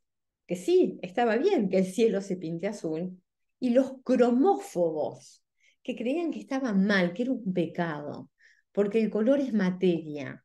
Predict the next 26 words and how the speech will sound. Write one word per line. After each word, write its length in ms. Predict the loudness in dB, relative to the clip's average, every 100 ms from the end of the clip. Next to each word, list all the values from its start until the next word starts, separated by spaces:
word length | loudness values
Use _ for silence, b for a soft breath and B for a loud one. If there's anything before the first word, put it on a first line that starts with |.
| -8
Y 100 | -6
ustedes 380 | -2 -2 -2 0
saben 320 | 0 2 2
que 100 | 0
para 180 | 0 -2
el 60 |
cristianismo, 680 | 0 -6 -2 0 0 0 -2
el 100 | -4
catolicismo, 800 | -6 -2 0 0 -2 -4 -4 -4
todo 180 | 0 0
lo 140 | 0
que 100 | -2
era 120 | -4
materia 380 | -2 -2 0 0
era 180 | 0 0
vil, 360 | -2 0 2 2
abominable, 1040 | 0 -2 -4 0 2 2 2 2 0 -4 B B
y 140 | -8 -2
contaminaba 640 | 2 2 2 2 2 0
el 100 | 0
vínculo 720 | 0 0 0 0 0 0 -2 -6
entre 320 | -6 -4 -4
las 140 | -6 -6
personas 800 | -8 -6 -4 -4 -4 -6 -10 _ _ _ _
y 340 | 0 2 0 -2
los, 140 | -4